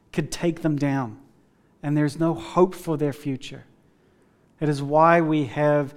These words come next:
rampant um, mental health problems, depression, suicide, alcohol abuse, drug abuse, all of these things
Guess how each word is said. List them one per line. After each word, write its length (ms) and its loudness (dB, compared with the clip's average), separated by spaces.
rampant 880 2
um, 260 -2
mental 320 2
health 440 -4
problems, 480 -6
depression, 760 -8
suicide, 840 -8
alcohol 500 -2
abuse, 420 -8
drug 320 -4
abuse, 400 -8
all 280 -4
of 80 0
these 260 0
things 400 2